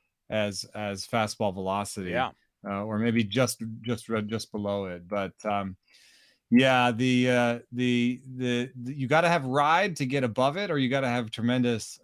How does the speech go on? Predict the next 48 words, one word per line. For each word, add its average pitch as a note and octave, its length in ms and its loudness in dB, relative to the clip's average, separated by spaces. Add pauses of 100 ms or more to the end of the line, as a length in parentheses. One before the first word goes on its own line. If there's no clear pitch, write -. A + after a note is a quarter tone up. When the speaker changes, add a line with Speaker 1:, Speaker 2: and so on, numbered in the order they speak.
Speaker 1:
uh, G#2 400 -2 (160)
sink A#2+ 360 -4
to G2+ 100 -12
get G2+ 180 -6
below G2+ 320 -6
it. D#2+ 180 -14
And, F2+ 360 -14
uh, F#2 260 -6 (580)
and G2 480 -6
if G#2+ 120 -12
you're A2 100 -4
caught B2 340 0
in A2+ 120 -2
between, C3 680 2 (320)
basically G#3 400 0
what C3+ 140 2
happens C3+ 400 0
is A2+ 320 -4 (100)
the, A2+ 460 -2
the, A2 320 0 (380)
the A2+ 100 -2
batters C3+ 460 2
are, A2+ 400 -2
like, G#2+ 280 -6 (840)
they're A2+ 180 2
training C3+ 460 4
for, G#2+ 340 0 (420)
they, C3 140 -2
they've B2+ 240 2
seen D3 260 2
you C3+ 120 6
the A#2+ 60 4
most. A2 440 -2 (220)
If G#2+ 120 -10
you're A2+ 120 0
the A2+ 140 0
a-, A2+ 220 2
if A#2+ 140 -6
you B2+ 120 2
have C3+ 120 4
the A#2+ 120 0
average C3+ 340 0
fastball, E3+ 560 -2
they've A2 120 -6
seen A#2+ 220 0
you A2 80 -2
the G#2 80 -4
most - 340 -14